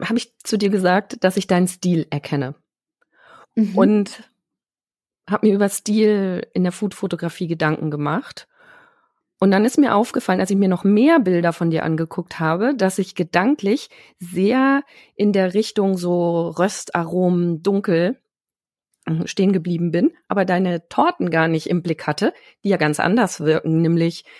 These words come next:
Speaker 1: viel erfrischender und sommerlicher. Und ich hab mir die Frage gestellt, kann man als Food-Fotografin, ist es überhaupt sinnvoll, einen Stil zu haben, also sowas wie moody und dunkel?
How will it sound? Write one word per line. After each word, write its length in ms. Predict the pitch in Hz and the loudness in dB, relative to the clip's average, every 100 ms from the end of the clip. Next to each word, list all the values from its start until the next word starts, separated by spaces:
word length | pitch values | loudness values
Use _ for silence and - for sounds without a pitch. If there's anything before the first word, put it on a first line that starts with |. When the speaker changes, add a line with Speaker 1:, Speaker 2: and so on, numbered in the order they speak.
| _ | _
Speaker 1:
viel 400 | - 190 170 165 | -6 0 2 2
erfrischender 840 | - 160 - - 175 165 160 160 - | 0 -4 -4 -4 0 0 0 0 -2
und 160 | 156 | -4
sommerlicher. 640 | - 165 170 156 160 147 151 - _ _ _ _ _ | 0 2 2 0 -2 -4 -6 -12 _ _ _ _ _
Und 140 | - 190 | 0 0
ich 120 | 208 | 0
hab 140 | 202 | 0
mir 100 | 269 | 2
die 100 | 262 | 0
Frage 540 | - - 160 240 240 175 | -4 -6 -2 0 0 0
gestellt, 720 | 180 - 165 165 247 427 - _ _ _ _ _ | -4 -4 -2 0 0 -2 -4 _ _ _ _ _
kann 380 | - - 160 220 | -14 -2 2 4
man 220 | 240 220 | 4 2
als 540 | - 170 180 - - - | 0 -2 -4 -8 -12 -14
Food-Fotografin, 1120 | - - 220 302 - 220 202 175 170 190 220 | -16 -4 2 2 0 -4 -4 -4 -2 -2 -2
ist 120 | 247 311 | -2 -4
es 120 | - | -2
überhaupt 300 | 185 170 - | -2 -2 -4
sinnvoll, 520 | 151 180 277 208 185 - | -2 0 0 0 -2 0
einen 360 | 151 190 202 175 | -2 2 0 0
Stil 440 | - - 202 220 | -4 -4 0 0
zu 180 | 214 165 | 0 -2
haben, 160 | 160 - | -2 -2
also 140 | 165 | -4
sowas 300 | 160 156 156 | -2 -2 -2
wie 100 | 170 | 0
moody 520 | 165 170 196 202 185 | 0 0 0 -2 -2
und 240 | - 165 151 | -2 -4 -2
dunkel? 420 | 165 180 226 | -4 -2 -2